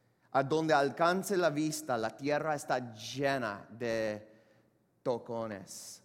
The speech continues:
árboles que han sido cortados. Dios bregó con Asiria y esto trajo algo de justicia, pero a su vez la belleza desapareció.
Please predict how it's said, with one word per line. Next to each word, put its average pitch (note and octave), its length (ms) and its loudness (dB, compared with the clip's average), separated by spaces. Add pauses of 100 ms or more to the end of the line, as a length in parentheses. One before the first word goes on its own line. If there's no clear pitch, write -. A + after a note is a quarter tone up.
árboles C#3+ 760 2
que - 200 -6
han C3+ 380 -2
sido B2 340 -6
cortados. G#2 840 -6 (560)
Dios F#3 540 2 (100)
bregó D3+ 920 4
con C#3+ 220 -6
Asiria A#2+ 640 -4 (760)
y D#3+ 160 4
esto F3+ 280 2
trajo F3+ 600 4
algo F3 320 6
de E3 120 4
justicia, D#3 920 -2
pero D#3 240 6
a D#3 100 6
su D3+ 280 -2
vez F#3 300 4
la D3+ 100 2
belleza C3+ 880 -2 (380)
desapareció. C3 1120 0